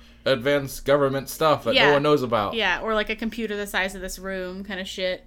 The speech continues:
Speaker 2: But those
Speaker 1: I mean,
Speaker 2: movies
Speaker 1: I would still be impressed with a computer the size of the room.
Speaker 2: Yeah. <laughs> But it's like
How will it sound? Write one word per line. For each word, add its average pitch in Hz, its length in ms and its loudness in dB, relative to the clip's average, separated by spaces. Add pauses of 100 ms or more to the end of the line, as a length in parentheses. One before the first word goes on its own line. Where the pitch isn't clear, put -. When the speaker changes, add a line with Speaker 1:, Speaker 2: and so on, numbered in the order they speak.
(120)
Speaker 2:
But 202 280 -4
those 220 120 0
Speaker 1:
I 123 60 4
mean, 143 160 2
Speaker 2:
movies 113 160 6
Speaker 1:
I 151 60 10
would 143 120 4
still 117 180 0
be 104 120 0
impressed 92 300 -4
with 92 100 -10
a 92 60 -12
computer 90 320 -10
the 78 80 -12
size 87 240 -10
of 82 80 -12
the 78 80 -10
room. - 360 -10
Speaker 2:
Yeah. 247 380 -4 (180)
<laughs> - 60 -12 (840)
But 294 140 4
it's 277 200 2
like 226 480 -2